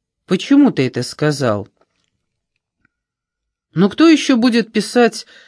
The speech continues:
про упырей и прочую нечисть?» «Я думала,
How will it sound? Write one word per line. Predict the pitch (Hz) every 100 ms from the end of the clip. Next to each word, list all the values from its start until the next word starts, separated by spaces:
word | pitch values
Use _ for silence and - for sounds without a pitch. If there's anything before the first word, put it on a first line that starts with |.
| _ _
про | 190 202
упырей | 208 - 202 196 233 240
и | - 202
прочую | - 233 208 - 165 151
нечисть?» | 156 127 - 101 - - - _ _ _ _ _ _ _ _ _ _ _ _ _ -
«Я | 123 151
думала, | 151 170 196 196 214